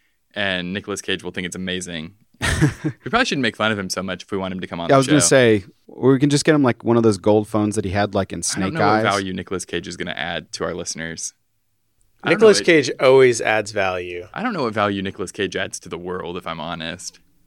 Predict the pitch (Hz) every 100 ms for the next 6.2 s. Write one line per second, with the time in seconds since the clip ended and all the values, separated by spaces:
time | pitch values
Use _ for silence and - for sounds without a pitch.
0 | _ 113 156 107 - - 180 - 117 98
1 | 95 98 113 151 180 - 151 170 160 -
2 | 131 113 117 170 175 101 82 95 90 90
3 | 87 101 139 - 165 170 185 - 151 151
4 | 127 127 131 131 135 143 135 123 135 127
5 | 117 113 113 113 107 104 101 120 110 95
6 | 101 -